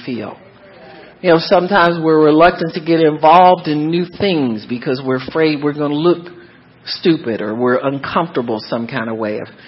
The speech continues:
we have to learn something or humble ourselves or ask somebody to train us or teach us how to do certain things.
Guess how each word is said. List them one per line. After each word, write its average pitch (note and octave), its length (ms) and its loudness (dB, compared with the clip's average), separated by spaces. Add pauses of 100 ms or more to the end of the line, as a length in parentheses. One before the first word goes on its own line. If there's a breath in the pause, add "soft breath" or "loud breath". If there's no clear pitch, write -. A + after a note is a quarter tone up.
(220 loud breath)
we C3 80 0
have C3+ 120 0
to E3+ 120 4
learn E3+ 340 4
something A#2+ 420 -4
or A#2+ 80 0
humble D#3 360 -2
ourselves A2+ 460 -4
or A#2+ 100 -6
ask B2+ 240 -4
somebody C#3 380 -4
to D3 100 -10
train E3 440 -2
us B2+ 180 -4
or B2 60 -6
teach - 360 -8
us A#2 200 -4
how G#2 120 -2
to G#2 140 -10
do G#2+ 140 -8
certain G#2 400 -12
things. - 340 -18